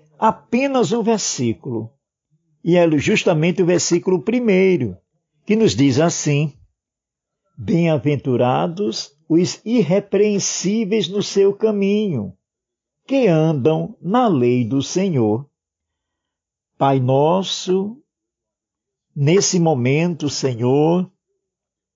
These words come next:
ao ler a tua palavra, queremos, meu Pai, um entendimento perfeito para com ela.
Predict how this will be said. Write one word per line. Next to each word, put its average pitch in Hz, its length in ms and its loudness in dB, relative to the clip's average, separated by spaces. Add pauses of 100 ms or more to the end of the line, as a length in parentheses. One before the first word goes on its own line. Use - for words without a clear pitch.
(400)
ao 160 180 2
ler 180 280 6
a 175 100 2
tua 196 220 0
palavra, 143 1080 0 (800)
queremos, 202 600 2
meu 175 260 2
Pai, 185 640 0 (320)
um 196 80 2
entendimento 208 800 0
perfeito 147 1120 -2 (680)
para 147 220 2
com 147 240 0
ela. 135 560 0